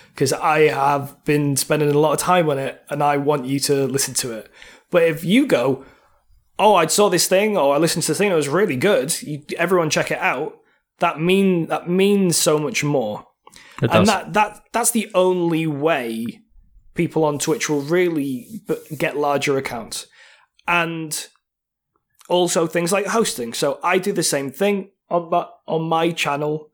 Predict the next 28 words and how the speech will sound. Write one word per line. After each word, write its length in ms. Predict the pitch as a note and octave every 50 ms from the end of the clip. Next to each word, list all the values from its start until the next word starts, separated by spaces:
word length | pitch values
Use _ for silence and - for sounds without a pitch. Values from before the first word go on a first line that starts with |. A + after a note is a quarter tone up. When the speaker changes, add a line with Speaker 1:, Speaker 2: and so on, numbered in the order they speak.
| _ _ _ _ _ _ _ _ _ -
Speaker 1:
When 160 | F#3 F3 E3
I'm 200 | F3+ G3 A3+ A3+
not 160 | G#3+ G3 D#3+
online, 680 | C#3+ D3+ D3+ D3 D3 C#3+ C#3+ C#3+ C#3+ C#3+ C#3+ C#3 C#3+ - _ _ _ _ _ -
I 100 | - -
have 240 | - C#3 D#3+ D3 D#3
about 420 | D3+ - C#3 C3+ C3+ - - -
ten 480 | - - - G3 G3+ G3+ G3+ G3 F#3+ F3
different 540 | F3 F3+ D#3+ - - E3 D#3+ D3+ C#3+ - - _ _ _ _ _ _ _ _ _ -
board 340 | E3 D#3+ D#3+ D#3 D#3 D#3 -
game 540 | E3+ D#3 D#3 D#3 D#3 D3+ D3+ C#3+ C3+ - _ _ _ _ _ -
Twitch 380 | - - F3 D#3+ - - -
channels 580 | - - E3 D3 C#3+ C#3+ C3+ C3+ C3+ - - - - - - - _ -
that 180 | - - -
if 240 | E3 E3 C3+ C3+ B2+
they're 400 | C#3 D#3+ E3+ F#3 F#3+ F#3+ F3+ F3
online, 760 | F3 F3 F3 E3+ E3 E3+ F3+ F3 C#3+ B2 A#2+ C3 C3 C3 - _ _ _ _ _ _ _ _ _ -
will 180 | C#3+ D3+ D3 C#3+
be 160 | E3 E3 C#3+
hosted 440 | C3+ D#3 D#3 D3+ - - D#3+ C#3+ C#3
on 100 | C3+ C3+
my 200 | C3+ C3 C3 B2+
channel. 480 | - - C3+ A#2 G2 - - - _ _ _ _ _ -
So 140 | - - C#3
if 100 | C#3 D#3+
I'm 160 | G3 A3+ A#3+
not 180 | A3+ A3 D#3+ C#3
there, 400 | D3+ D#3 D#3 D#3 D3+ D3+ D#3 D#3